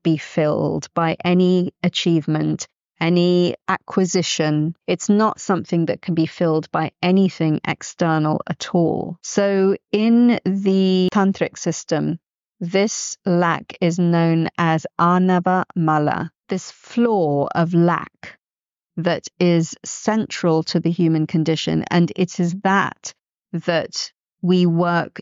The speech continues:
to dissolve and to replace with a sense of plenitude. That's actually the essence of spiritual practice and of that spiritual goal.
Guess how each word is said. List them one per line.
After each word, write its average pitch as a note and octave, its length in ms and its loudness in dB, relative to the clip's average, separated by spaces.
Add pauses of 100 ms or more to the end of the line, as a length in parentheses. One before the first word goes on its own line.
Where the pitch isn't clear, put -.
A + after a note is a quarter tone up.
(120)
to F3 200 2
dissolve D#3+ 920 2
and D#3+ 200 2
to - 140 -2
replace F3+ 600 0
with E3 120 0
a E3 60 2
sense - 400 -2
of D3+ 140 -6
plenitude. D#3+ 840 0 (240)
That's G3+ 240 -4
actually E3 720 0 (280)
the F3+ 200 0
essence - 720 -2
of D#3+ 480 -2
spiritual - 640 0
practice - 560 -4
and D#3 300 0 (120)
of E3 240 -4
that D3+ 260 -4
spiritual D#3 600 -2
goal. D#3+ 420 -2